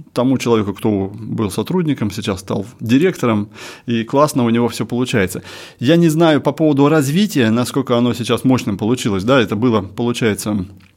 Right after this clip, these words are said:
восемь лет назад продажа осуществилась, или даже девять лет назад. Но бизнес этот точно существует, потому что у нас есть некие партнерские отношения,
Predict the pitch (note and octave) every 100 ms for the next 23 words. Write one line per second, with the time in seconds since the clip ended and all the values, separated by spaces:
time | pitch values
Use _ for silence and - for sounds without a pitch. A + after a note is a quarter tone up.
0 | - - - C3+ B2+ B2 A2 A2+ A#2 A#2+
1 | F#3+ F3 - B2+ A#2+ G#2+ G#2 - - A2+
2 | G#2 - - G#2 G2+ G2+ G2 B2+ F3 -
3 | C3 A#2+ A2+ A2 A2 - - - - C#3
4 | C#3 E3 E3 C#3 C3 A#2+ B2+ C#3+ - A#2
5 | B2 B2 A2+ F3+ F#3 - A#2 A#2+ A#2+ G#2+
6 | A#2+ B2 A#2+ A2+ A#2 A2+ G2 A#2 B2+ B2
7 | - G#2 A#2 G#2 C#3+ C3+ F#2